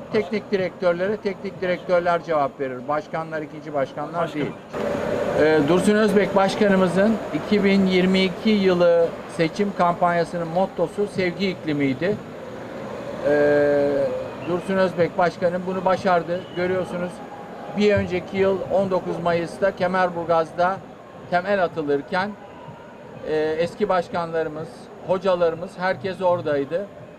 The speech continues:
Speaker 1: Bunu sadece Dursun Özbek başarabilirdi.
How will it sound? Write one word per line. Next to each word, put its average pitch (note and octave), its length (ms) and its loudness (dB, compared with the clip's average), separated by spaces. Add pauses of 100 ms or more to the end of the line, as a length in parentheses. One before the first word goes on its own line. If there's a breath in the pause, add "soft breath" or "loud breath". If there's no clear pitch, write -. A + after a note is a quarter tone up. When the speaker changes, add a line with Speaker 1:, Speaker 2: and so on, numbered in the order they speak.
(140)
Speaker 1:
Bunu G3+ 220 -6
sadece F#3+ 420 -2
Dursun F#3+ 280 -8
Özbek E3 420 -4
başarabilirdi. D#3 1000 -2